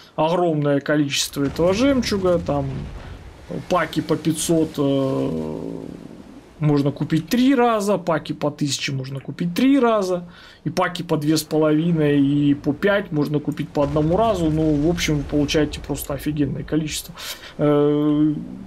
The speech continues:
жемчуга я, как, э, человек донатящий, но немного, мне этого с головой хватило. Я купил один пак, потому что и так, э, растратился на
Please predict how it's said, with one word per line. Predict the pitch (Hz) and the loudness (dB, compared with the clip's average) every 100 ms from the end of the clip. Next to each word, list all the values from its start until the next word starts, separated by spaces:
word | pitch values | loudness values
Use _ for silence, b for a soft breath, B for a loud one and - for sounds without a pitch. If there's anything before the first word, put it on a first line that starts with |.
| - | -10
жемчуга | 156 160 277 233 185 160 | -2 0 0 0 0 2
я, | 165 180 | 2 2
как, | 170 151 - | 0 -4 -4
э, | 151 143 | -2 -2
человек | 139 151 151 160 | 0 2 4 2
донатящий, | 156 151 160 156 143 - 147 | 2 2 2 0 0 -2 0
но | 143 143 | 0 2
немного, | 147 160 160 180 226 233 170 151 | 4 4 4 4 4 4 2 2
мне | 147 156 165 | 2 2 2
этого | 151 147 143 | 2 2 2
с | 139 135 | 2 0
головой | 151 160 151 135 127 | 2 4 2 0 -2
хватило. | - 151 151 254 220 | -2 -2 0 2 4
Я | 143 135 | 2 0
купил | - 135 151 139 - - - - - - - - - - - - | -8 -10 -6 -6 -6 -8 -10 -10 -12 -12 -12 -12 -12 -12 -8 -2
один | 156 160 | 2 2
пак, | 156 247 247 - | 2 2 0 -4
потому | - 139 135 | -6 -4 -6
что | - 135 | -6 -4
и | |
так, | 156 190 175 | 0 0 -2
э, | 147 139 139 139 135 | -6 -4 -4 -2 -2
растратился | 139 - 143 135 139 127 143 | -4 -2 -2 -2 -4 -6 -6
на | 135 135 135 | -6 -6 -6